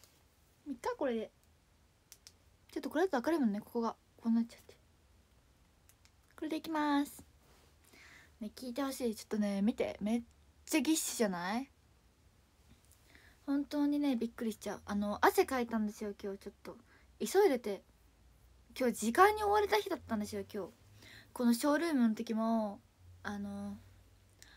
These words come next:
マジでギリギリで、「やばい！」ってなって、もう、ダッシュで。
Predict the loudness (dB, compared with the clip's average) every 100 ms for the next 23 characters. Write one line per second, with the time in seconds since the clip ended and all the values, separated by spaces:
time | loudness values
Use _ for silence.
0 | -20 -2 -2 2 0 0 0 0 0 0
1 | 0 -4 -6 _ _ _ -20 -20 -20 -2
2 | 6 8 8 4 -10 -16 -16 -14 -10 -8
3 | -10 -14 _ -20 -20 _ _ _ _ _
4 | _ -12 -10 -8 -10 -12 -12 -14 -10 -8
5 | -8 -10 -10